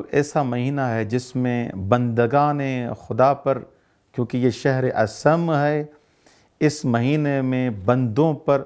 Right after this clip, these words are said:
رحمت اور برکت انڈیل دی جاتی ہے۔ اللہ اکبر۔ وشہر شعبان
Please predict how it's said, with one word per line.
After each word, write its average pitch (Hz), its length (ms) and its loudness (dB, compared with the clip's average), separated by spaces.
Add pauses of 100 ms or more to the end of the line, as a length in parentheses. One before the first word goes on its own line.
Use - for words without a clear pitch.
(160)
رحمت 120 680 -2 (340)
اور 117 100 2
برکت 120 760 2 (400)
انڈیل 127 460 4
دی 104 100 -2
جاتی 85 460 -10
ہے۔ 71 100 -18 (580)
اللہ 92 220 -2
اکبر۔ 85 520 -10 (1500)
وشہر 160 420 4
شعبان 165 680 2